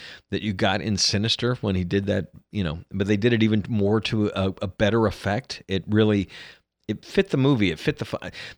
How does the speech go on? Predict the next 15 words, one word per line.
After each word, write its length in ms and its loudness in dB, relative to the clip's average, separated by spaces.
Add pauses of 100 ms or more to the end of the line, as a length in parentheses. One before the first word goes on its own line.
(120)
this 200 4
is 160 0
where 140 -2
kind 260 0
of 80 0
Scott 300 -2
Derrickson 420 0
and 100 -2
all 100 -2
his 180 -2
powers 500 -4
kind 200 -6
of 80 -6
came 260 -4
together. 500 -4